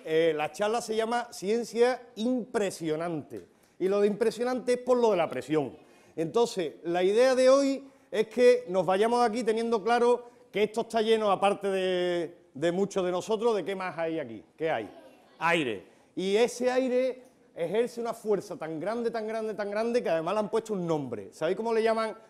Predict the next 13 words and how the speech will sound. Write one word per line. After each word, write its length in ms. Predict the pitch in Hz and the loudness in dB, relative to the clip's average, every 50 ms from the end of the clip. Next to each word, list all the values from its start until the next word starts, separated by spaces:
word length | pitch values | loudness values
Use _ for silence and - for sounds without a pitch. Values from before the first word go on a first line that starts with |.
| _ - | _ -10
a 120 | - 170 175 | -6 -4 -2
la 80 | 175 170 | -2 -4
fuerza 520 | - - 180 196 214 214 208 - 202 202 | -4 -2 2 4 4 4 4 2 2 4
o 60 | 208 | 4
la 140 | 208 196 190 | 4 4 2
presión 400 | 196 190 - 180 202 208 202 190 | 0 -4 -4 0 2 2 2 2
que 80 | 196 208 | 0 0
ejerce 320 | 185 208 208 190 202 208 | 2 2 0 0 -2 -4
ese 180 | 196 - 202 214 | -2 2 4 4
aire? 300 | 220 190 131 104 90 - - - - - - - - - - - - - - - | 6 4 4 2 -4 -10 -14 -20 -20 -20 -20 -20 -20 -20 -20 -20 -20 -20 -18 -12
La 240 | - 143 156 160 156 | -4 -2 -2 -2 -2
presión 600 | 156 151 143 - - 185 202 226 247 269 254 - - - - | -2 -6 -6 -6 0 4 4 6 6 4 0 -4 -10 -10 -4
atmosférica. 800 | 180 190 180 165 156 143 - - 170 147 131 113 - - 82 | -4 -4 -2 -2 -4 -6 -4 -2 -2 -2 -2 -4 -8 -12 -16